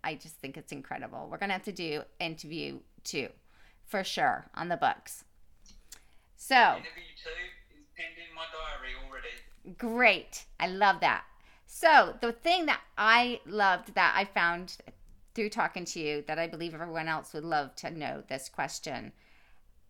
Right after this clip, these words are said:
Speaker 1: How did it feel working in the British prison services?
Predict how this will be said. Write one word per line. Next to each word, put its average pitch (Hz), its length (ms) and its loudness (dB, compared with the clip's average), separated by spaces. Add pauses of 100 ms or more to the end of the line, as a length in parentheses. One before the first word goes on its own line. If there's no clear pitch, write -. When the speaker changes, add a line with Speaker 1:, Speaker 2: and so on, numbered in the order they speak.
Speaker 1:
How 285 300 -2
did 539 360 2
it - 80 -18
feel 233 920 0
working 165 1080 -2 (600)
in 202 400 0 (300)
the 190 100 -2
British 190 760 2 (180)
prison 262 600 -4
services? - 960 -6